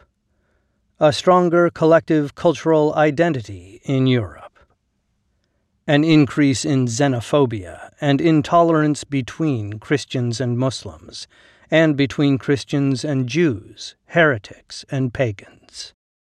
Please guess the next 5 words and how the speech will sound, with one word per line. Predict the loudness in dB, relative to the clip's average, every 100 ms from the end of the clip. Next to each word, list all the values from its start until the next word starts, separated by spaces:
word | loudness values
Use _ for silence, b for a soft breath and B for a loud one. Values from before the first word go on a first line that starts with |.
| _ _ _ _ _ 0
an | 4
increase | 6 4 4 4 4 4
in | 2
international | 4 2 2 2 2 0 0 0
trade | -4 0 0 0 -8 -20